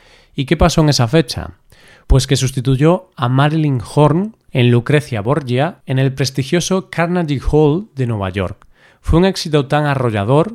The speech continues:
fueron tan buenas las críticas, que incluso el New York Times tituló la crítica a su actuación como Callas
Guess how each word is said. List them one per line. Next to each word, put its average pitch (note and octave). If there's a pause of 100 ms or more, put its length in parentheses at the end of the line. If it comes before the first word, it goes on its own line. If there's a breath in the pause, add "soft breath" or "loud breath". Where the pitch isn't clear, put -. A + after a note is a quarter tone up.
fueron D3+
tan C#3+
buenas C#3
las A2
críticas, C#3+ (260 soft breath)
que -
incluso D3
el A2+
New D3
York C3+
Times C#3+ (240 loud breath)
tituló C3+
la C3+
crítica D3+
a -
su A#2
actuación D3+
como D#3+ (260 soft breath)
Callas A2+